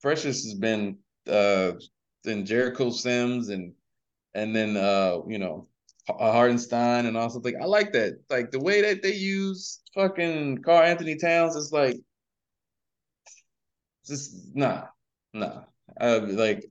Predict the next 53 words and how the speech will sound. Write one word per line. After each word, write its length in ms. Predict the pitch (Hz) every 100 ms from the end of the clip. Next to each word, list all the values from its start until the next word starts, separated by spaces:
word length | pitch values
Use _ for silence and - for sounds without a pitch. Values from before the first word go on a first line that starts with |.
| _
I 80 | 127
get 240 | 135 151 160
that 80 |
it's 180 | 147 135
a, 220 | 123 110
you 120 | 104 123
know, 140 | 107
historical 540 | 107 - 127 123 120
feat 220 | 98 123 -
for 100 | 110
a 80 | 92
big 220 | 113 113
man 260 | 113 113 113
to 120 | 101 -
c-, 100 | 104 98
continuously 500 | 104 104 110 104 -
compete 460 | 104 98 117 117 - _ _ _ _
in 80 | 110
the 60 | 104
three-point 400 | 113 107 110 104
contest, 640 | 117 107 - 110 104 - - _ _ _
but, 200 | 104 98
like, 320 | 101 95 82
nah, 280 | 101 90 85
bro. 360 | 82 87 90 - _ _ _ _ _
I'm 160 | 104 104
good. 340 | 98 82 - - _
I'm 120 | 113
good 160 | 98 78
on 160 | - 50
that. 140 | 50 _ _ _ _ _ _ _ _ _
I'm, 240 | 110 117 87
I'm 200 | 107 98
good 160 | 78
on 160 | 55 50
that. 120 | 50 - _ _
So, 220 | - 101
yeah, 120 | 95
I'm 160 | 80 131
gonna 60 |
go 120 | 143 139
Malik 260 | 131 123
Beasley. 300 | 101 82 - - _
But 100 | 110
Eric, 180 | 110 120
you 120 | 123
was, 100 | 120
you 100 | 101
was 80 | 113
getting 200 | 107 107
ready 160 | 104 95
to, 100 | 92
uh, 300 | 90 92 95